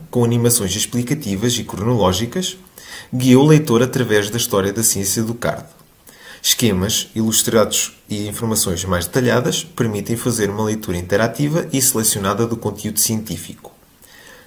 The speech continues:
Estamos perante uma descomplicação da ciência e uma integração de informação que foi selecionada pelos membros do projeto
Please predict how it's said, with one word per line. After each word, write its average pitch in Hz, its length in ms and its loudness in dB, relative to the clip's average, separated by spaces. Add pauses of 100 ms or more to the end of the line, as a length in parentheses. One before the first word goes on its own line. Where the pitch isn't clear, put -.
(100)
Estamos 98 440 0
perante 101 600 0 (300)
uma 107 240 -2
descomplicação 139 720 0
da 117 100 0
ciência 95 580 2 (440)
e 127 120 2
uma 123 140 4
integração 151 520 2
de 113 60 -2
informação 113 720 -2 (160)
que - 120 -10
foi 127 160 4
selecionada 117 580 2
pelos 110 300 -2
membros 120 300 -2
do 110 100 -4
projeto 92 560 -4